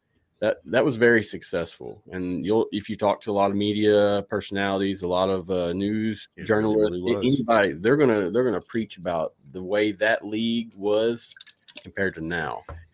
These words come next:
Speaker 1: And that just means in terms of community engagement, fan engagement, interactivity,
Speaker 2: Yeah.
Speaker 1: all these things they really had going. Uh, if we had that going, I, I don't know if the U S F L would be very successful. That's my opinion.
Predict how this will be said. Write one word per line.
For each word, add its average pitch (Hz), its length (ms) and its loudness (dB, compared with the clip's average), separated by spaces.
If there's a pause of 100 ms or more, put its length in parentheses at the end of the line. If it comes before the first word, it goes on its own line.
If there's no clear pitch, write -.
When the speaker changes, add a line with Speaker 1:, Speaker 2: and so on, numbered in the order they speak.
(140)
Speaker 1:
And 92 140 -2
that 113 220 0
just 107 220 -8
means 98 220 -2
in 92 80 -4
terms 95 300 -2
of 85 100 -12
community 95 380 -2
engagement, 113 680 4
fan 101 360 0
engagement, 92 800 -2
interactivity, 104 720 -2
Speaker 2:
Yeah. 98 220 0
Speaker 1:
all 110 160 4
these 120 300 -2
things 104 300 2
they 95 100 -2
really 90 300 -2
had 85 180 -6
going. 82 340 -6 (600)
Uh, 87 240 -2 (460)
if - 160 -12
we 160 100 0
had 139 200 6
that 123 220 6
going, 165 460 4 (240)
I, 52 160 -4
I 87 120 -6
don't 104 400 2
know 101 260 0
if 87 100 -8
the 92 120 -8
U 92 120 0
S - 160 -6
F 87 160 -10
L 85 160 -2
would 82 140 -2
be 82 120 -6
very 76 220 -4
successful. - 720 -16
That's 95 240 -6
my 90 140 -4
opinion. 67 380 -10